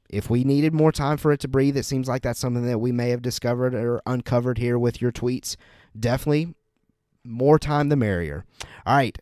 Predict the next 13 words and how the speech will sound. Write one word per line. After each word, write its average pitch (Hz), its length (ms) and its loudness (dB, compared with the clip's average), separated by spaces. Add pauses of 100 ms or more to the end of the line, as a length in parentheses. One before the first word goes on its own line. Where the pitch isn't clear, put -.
(120)
Jessica 139 460 -2
Sitton 110 500 0
again 127 460 0
with 107 120 -2
another 131 440 2
entry. 92 400 -6
Thank 165 280 -4
you 233 60 0
for 113 140 -2
that, 85 180 -4
Jessica. 151 480 -6 (340)
"It 151 80 6
was 160 200 6